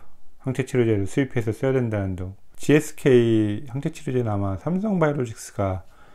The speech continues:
위탁 생산을 해야 될 것 같은데, 그거랑 좀 커넥션이 있을 것 같은 의심 아닌 의심을 하게 되네요.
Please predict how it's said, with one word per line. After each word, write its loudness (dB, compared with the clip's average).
위탁 -4
생산을 0
해야 2
될 2
것 0
같은데, -2
그거랑 -2
좀 -6
커넥션이 0
있을 -4
것 -4
같은 -2
의심 -2
아닌 0
의심을 -2
하게 -2
되네요. -6